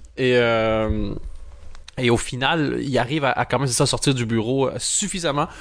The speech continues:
Et, euh... et, et ça leur convient super bien quand tu regardes, euh, Andy Samberg, il est super bon dans ce genre de rôle-là aussi. Donc, euh... non, c'est,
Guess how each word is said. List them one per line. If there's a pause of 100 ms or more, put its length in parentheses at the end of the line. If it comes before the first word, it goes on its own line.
(340)
Et,
euh... (240)
et,
et
ça
leur
convient
super
bien
quand
tu
regardes,
euh,
Andy
Samberg,
il
est
super
bon
dans
ce
genre
de
rôle-là
aussi.
Donc,
euh... (460)
non,
c'est,